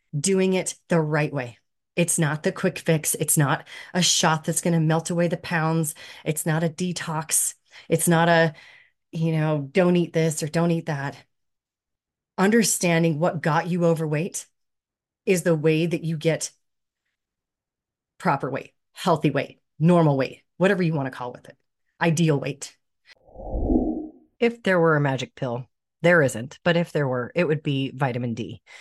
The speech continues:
Vitamin D is responsible for everything good,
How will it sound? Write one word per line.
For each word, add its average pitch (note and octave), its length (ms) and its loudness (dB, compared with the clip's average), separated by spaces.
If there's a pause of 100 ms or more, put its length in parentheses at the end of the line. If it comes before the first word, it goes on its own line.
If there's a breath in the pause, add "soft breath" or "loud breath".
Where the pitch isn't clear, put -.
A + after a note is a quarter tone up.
(460 loud breath)
Vitamin G3+ 300 2
D D3+ 240 2
is C#3+ 160 -2
responsible C3+ 640 -6
for B2+ 380 0 (100)
everything E3+ 580 0
good, C3+ 300 -2